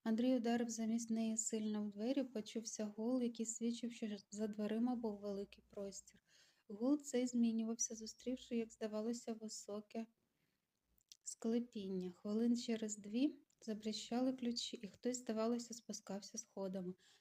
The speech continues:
Нарешті двері одімкнулись. Їх зустрів чернець, що стояв на вузьких сходах з ключами і свічкою в руках.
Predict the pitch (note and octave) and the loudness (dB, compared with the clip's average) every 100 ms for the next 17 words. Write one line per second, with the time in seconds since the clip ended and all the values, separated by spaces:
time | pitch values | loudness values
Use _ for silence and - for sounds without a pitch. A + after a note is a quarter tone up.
0 | _ G#3 G#3 B3 - B3 G#3 A3 A#3+ A#3+ | _ -4 0 -2 -2 -4 2 4 4 2
1 | A3+ A3+ A3+ G#3 G3 F#3+ - G#3 A#3 A#3 | 0 -2 -2 -4 -2 -4 -4 -2 0 0
2 | A#3 - A#3 A#3 B3+ A#3 G#3+ G3+ - - | -2 -2 -2 -2 -2 0 -2 -4 -8 -10
3 | - - G#3 G3+ G#3 G3 G3+ - G#3 - | -14 -6 -4 -2 -2 -4 -8 -8 -10 -8
4 | - G#3 G3+ G3 - G#3 G#3 A3 A3+ A#3+ | -6 -6 -6 -10 -8 -8 -4 0 2 2
5 | A#3 - G3 - - G3+ G3 G3+ _ - | 0 -6 -8 -8 -6 -6 -4 -8 _ -18